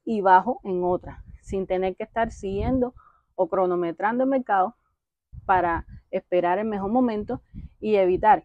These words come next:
que el factor psicológico afecte tus emociones mientras inviertes. Y al poder configurar para que se invierta una cantidad fija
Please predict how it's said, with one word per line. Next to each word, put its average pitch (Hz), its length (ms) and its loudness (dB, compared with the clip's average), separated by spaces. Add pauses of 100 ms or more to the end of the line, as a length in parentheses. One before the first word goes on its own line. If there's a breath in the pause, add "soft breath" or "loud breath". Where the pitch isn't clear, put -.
que 180 60 -2
el 165 100 -4
factor 170 320 -6
psicológico 240 960 -2 (440)
afecte 190 440 -4
tus 214 240 -6
emociones 220 480 -4
mientras 180 560 -6
inviertes. 160 520 -6 (640 loud breath)
Y 208 100 0
al 196 100 2
poder 226 300 0
configurar 233 580 0 (640)
para 190 240 0
que 190 120 -6
se 185 140 -6
invierta 196 600 -2
una 226 200 -4
cantidad 214 420 -2
fija 175 400 -6